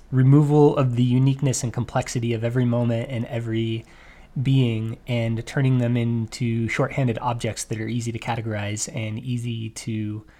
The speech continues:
um, grab hold of, right? This is the essence of turning somebody into an idol. Uh, you turn them into your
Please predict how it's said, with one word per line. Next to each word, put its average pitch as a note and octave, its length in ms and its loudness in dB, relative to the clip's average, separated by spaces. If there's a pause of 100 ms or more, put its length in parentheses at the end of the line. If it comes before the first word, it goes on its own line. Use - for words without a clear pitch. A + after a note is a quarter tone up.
(680)
um, G#2 480 -6 (1120)
grab A#2+ 280 0
hold B2 260 -2
of, G2 320 -8 (460)
right? A2 240 -4 (240)
This D3+ 180 6
is D3+ 100 4
the C3+ 80 4
essence B2 300 2
of B2 100 0
turning B2 260 2
somebody A2+ 320 0
into G#2 200 -4
an F#2+ 100 -6
idol. A#2 460 -8 (920)
Uh, G2+ 420 -4 (220)
you G#2+ 1000 -4
turn C3+ 180 2
them A#2+ 160 4
into A#2 320 0
your A2+ 420 0